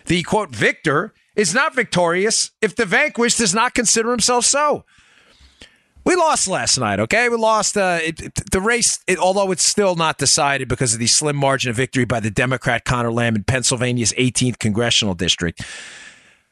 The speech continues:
This is not a, a, a, a major loss unless we consider ourselves vanquished and we walk off the field, take our toys, and go home.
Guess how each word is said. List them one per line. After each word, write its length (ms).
This 200
is 220
not 480
a, 440
a, 140
a, 280
a 40
major 640
loss 580
unless 400
we 100
consider 460
ourselves 460
vanquished 520
and 120
we 100
walk 300
off 160
the 100
field, 320
take 180
our 100
toys, 360
and 100
go 200
home. 300